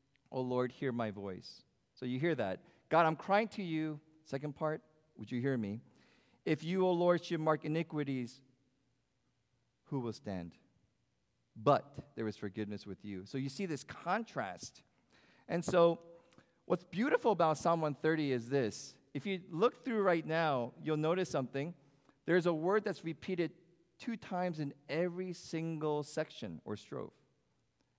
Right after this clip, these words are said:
Has anyone picked it out yet? It's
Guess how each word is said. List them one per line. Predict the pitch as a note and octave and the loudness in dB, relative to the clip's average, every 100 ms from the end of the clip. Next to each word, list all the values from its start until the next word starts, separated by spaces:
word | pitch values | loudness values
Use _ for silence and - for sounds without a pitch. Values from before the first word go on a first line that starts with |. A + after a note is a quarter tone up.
| - | -10
Has | A#2+ | -4
anyone | C3 C#3+ C3+ | -2 -2 -2
picked | - C#3+ | -4 -4
it | C3+ | -2
out | C#3 | -2
yet? | D3+ E3+ - _ _ _ _ _ _ _ _ _ _ _ | -2 -6 -10 _ _ _ _ _ _ _ _ _ _ _
It's | - | -20